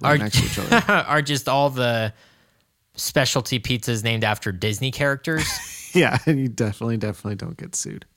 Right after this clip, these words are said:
Speaker 2: And there, and there could maybe be, like, puns. I, I can't think of any at, off the top of my head.
Speaker 1: Um, like Winnie the Pizza.
Speaker 2: Yeah.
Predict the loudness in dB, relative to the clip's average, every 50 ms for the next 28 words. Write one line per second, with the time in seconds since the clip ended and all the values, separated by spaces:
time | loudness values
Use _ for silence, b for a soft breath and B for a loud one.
0 | _ -2 0 2 2 2 2 2 0 0 0 0 0 0 0 -2 -2 0 0 0
1 | 0 0 0 2 2 2 2 2 0 -2 -4 -4 -2 0 0 0 -2 -4 -8 -14
2 | -10 -8 -6 -6 -6 -8 -10 -4 0 2 2 2 2 -2 -4 -4 -2 -2 -4 -4
3 | -4 -4 -4 -2 -2 -2 -2 -2 -2 -2 0 0 -2 -2 -4 -4 -4 -2 -2 -2
4 | -4 -6 -4 -2 -2 -2 -2 -4 -8 -6 -4 -4 -2 -2 -2 -2 -2 -2 -6 b
5 | b b b b b b b b b b b b _ _ 2 4 4 4 4 4
6 | 2 2 0 0 -2 -2 -2 -4 -6 -8 _ _ _ _ _ _ _ _ -2 0
7 | 2 2 0 -2 -4 -10 -20 -20 _ _ _ _ _ _ _ _ _ _ _ _
8 | _ _ _ _ _ -2 0 0 0 0 0 0 -2 -4 _ _ _ _ _ _
9 | _ _ _ _ _ _ _ -6 -4 -4 -4 -4 -4 -6 -4 -4 -2 -4 -4 -4
10 | -2 0 2 2 2 2